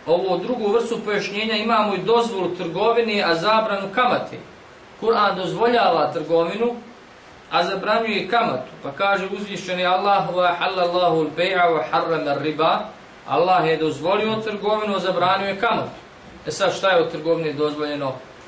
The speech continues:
Šta je kamata i šta sve podrazumijeva kamata? Nije objašnjeno u Kur'anu, nego je objašnjeno u sunnetu. U sunnetu je došlo pojašnjenje halal i haram trgovine. Koja je trgovina halal, a koja je haram?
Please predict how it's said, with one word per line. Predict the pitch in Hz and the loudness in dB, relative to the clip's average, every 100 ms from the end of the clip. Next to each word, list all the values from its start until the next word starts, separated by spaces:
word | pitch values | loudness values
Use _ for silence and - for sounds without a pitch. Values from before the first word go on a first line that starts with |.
| - - | -20 -18
Šta | - 220 | 0 2
je | 202 - | 2 0
kamata | 208 233 151 139 143 | 0 2 2 0 -2
i | |
šta | 135 180 | -2 -2
sve | - 202 | -2 -2
podrazumijeva | 175 160 156 180 185 156 - | -2 -2 -4 -4 -2 0 0
kamata? | 170 160 135 147 | 0 -2 -2 -2
Nije | 190 240 | 2 2
objašnjeno | - 196 - 165 | 2 0 -2 -4
u | 147 156 | -4 -6
Kur'anu, | 127 135 117 101 - - - - - - 139 | -2 0 0 -4 -10 -18 -20 -20 -20 -16 -2
nego | 196 214 | 0 2
je | 214 | 2
objašnjeno | 214 208 202 202 190 | 2 0 -4 -4 -4
u | |
sunnetu. | 156 226 202 107 - - - - - - - | -2 0 0 -2 -8 -16 -20 -20 -20 -20 -8
U | 139 | -6
sunnetu | - 233 233 226 208 | 0 2 2 2 0
je | 190 | 0
došlo | 170 220 214 180 | 2 0 2 0
pojašnjenje | 170 160 - 180 190 202 233 226 - - - - - - - - - - - - - - - - - | 2 2 0 -2 -2 0 0 -2 -8 -18 -20 -20 -20 -20 -20 -20 -20 -20 -20 -20 -20 -20 -20 -14 -2
halal | 202 220 202 | 2 4 2
i | 185 | 2
haram | - 165 165 | 2 2 0
trgovine. | 170 160 151 139 120 - - | -2 2 2 0 -8 -14 -4
Koja | 208 220 | 2 4
je | 185 156 - | 4 2 -2
trgovina | 165 170 202 180 147 | -4 -2 -2 0 2
halal, | 175 190 175 | 2 4 2
a | 151 | 0
koja | 180 160 | 0 0
je | 131 | 2
haram? | 165 208 226 | 2 2 0